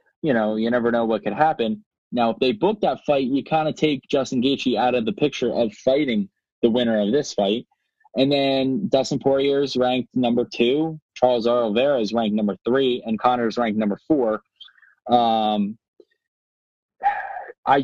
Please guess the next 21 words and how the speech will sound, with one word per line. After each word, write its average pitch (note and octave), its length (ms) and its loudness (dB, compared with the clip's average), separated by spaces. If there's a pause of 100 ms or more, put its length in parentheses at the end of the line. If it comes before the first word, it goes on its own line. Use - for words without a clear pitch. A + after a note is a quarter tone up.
think G3 240 0
the E3+ 100 0
next E3 280 -4
guy E3 300 2
is C3 240 -2
Charles C#3+ 360 0
Oliveira, A#2 600 0 (340)
who's C3 240 0
a A#2+ 40 0
very C#3 260 2
scary A2+ 360 0
fighter, G2+ 460 -2 (400)
um, G#2 600 0 (1160)
and A2+ 160 -4
probably C3 840 0 (140)
the B2 80 2
worst B2 320 0
matchup B2+ 460 0 (180)
for C#3 240 2
both A#2 320 0
of G#2 280 -2